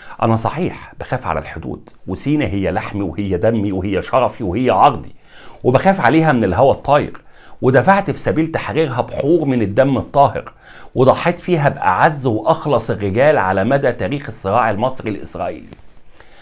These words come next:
ولكن أنا قدام عيني دلوقتي في مليون ونص فلسطيني هيتم إعدامهم ميدانيًا، وهيحصل فيهم مجازر جماعية وجرائم ضد الإنسانية.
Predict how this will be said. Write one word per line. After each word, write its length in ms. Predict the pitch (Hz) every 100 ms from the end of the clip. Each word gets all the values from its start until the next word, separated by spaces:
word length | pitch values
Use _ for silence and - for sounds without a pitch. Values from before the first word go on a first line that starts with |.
| - - -
ولكن 420 | 107 117 113 73 - - -
أنا 100 | 98
قدام 340 | 90 107 95
عيني 260 | 92 101 90
دلوقتي 600 | 82 85 113 104 165 - -
في 160 | 151
مليون 520 | 156 120 104 139 196
ونص 480 | 180 151 123 170 -
فلسطيني 600 | 135 113 95 - 156 170 139
هيتم 420 | 104 107 147 147
إعدامهم 600 | 127 82 90 131 147 123 110
ميدانيًا، 540 | 101 95 101 98 - - - - - - - -
وهيحصل 560 | - 107 123 - 92
فيهم 340 | - 139 127 104
مجازر 480 | 90 113 120 107
جماعية 600 | 90 85 85 82 90 60 - - -
وجرائم 680 | 90 90 95 123 107 110 107
ضد 320 | 143 151 120
الإنسانية. 800 | 120 123 113 - 104 95 58 50